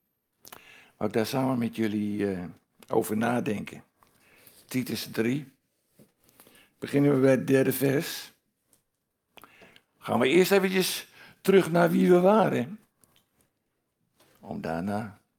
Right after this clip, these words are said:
te kijken wie we zijn in Christus. Waar we vanuit mogen leven. Titus drie, vers drie. Daar zegt Paulus: "Wij waren vroeger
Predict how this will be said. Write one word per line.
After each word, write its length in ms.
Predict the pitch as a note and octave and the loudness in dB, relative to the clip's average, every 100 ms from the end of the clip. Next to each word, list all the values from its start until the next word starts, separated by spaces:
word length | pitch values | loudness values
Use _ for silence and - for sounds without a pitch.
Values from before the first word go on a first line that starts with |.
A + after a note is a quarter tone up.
| _ - | _ -18
te 100 | - | -10
kijken 480 | A2+ G#2 - - _ _ _ _ _ _ - _ A#2+ | -6 -6 -8 -12 _ _ _ _ _ _ -20 _ 2
wie 140 | B2+ | 4
we 240 | A2+ G#2 | 4 0
zijn 440 | G#2 - C#3+ C#3 A2 | -4 -2 0 -2 -4
in 260 | G2 A2+ | -6 -6
Christus. 680 | - C#3+ C#3 - - - - _ _ _ _ _ _ - _ _ _ _ _ _ _ _ | -4 -4 -4 -8 -10 -14 -18 _ _ _ _ _ _ -20 _ _ _ _ _ _ _ _
Waar 260 | - F#2 F2+ | -8 -6 -6
we 120 | E2 | -10
vanuit 540 | - - - - G#2 - | -12 -16 -12 -10 -10 -8
mogen 320 | F#2 F2 F2 | -10 -8 -6
leven. 400 | G2 B2 - - - - - | -6 -6 -8 -14 -20 -20 -6
Titus 380 | - F#3 E3+ - | -4 0 -2 0
drie, 520 | E3 F#3+ A3 A#3+ - | 2 4 4 2 -6
vers 460 | - D3 F3+ - - | -4 0 0 -2 -12
drie. 500 | - C3+ D3 C#3+ - _ _ _ _ _ _ _ - - - - - - - - _ _ _ | -10 -4 -2 -4 -8 _ _ _ _ _ _ _ -20 -20 -20 -20 -20 -20 -20 -20 _ _ _
Daar 140 | - - | -4 2
zegt 220 | G#3 G#3 | 2 4
Paulus: 640 | F#3 D#3+ E3 G#3+ - - _ _ _ _ _ - - - - - | 4 6 4 2 -4 -12 _ _ _ _ _ -20 -20 -20 -20 -4
"Wij 200 | C3 D3 | 2 4
waren 320 | D#3+ D3+ - - | 4 2 -2 -6
vroeger 680 | - - C4+ C#4+ F#3 A3 | -14 2 4 6 6 6